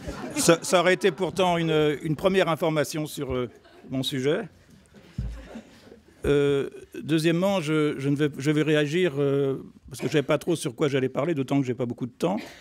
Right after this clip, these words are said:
Euh, je vais réagir essentiellement en lecteur,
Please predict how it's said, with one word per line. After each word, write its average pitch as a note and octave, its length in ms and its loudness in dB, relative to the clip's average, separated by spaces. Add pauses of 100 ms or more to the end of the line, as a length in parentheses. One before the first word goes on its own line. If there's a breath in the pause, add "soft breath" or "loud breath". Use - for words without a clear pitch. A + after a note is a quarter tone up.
(460 loud breath)
Euh, C#3+ 260 4
je C3 100 -2
vais D3 80 2
réagir D3 320 2
essentiellement D#3 480 0
en D#3 60 4
lecteur, E3 720 0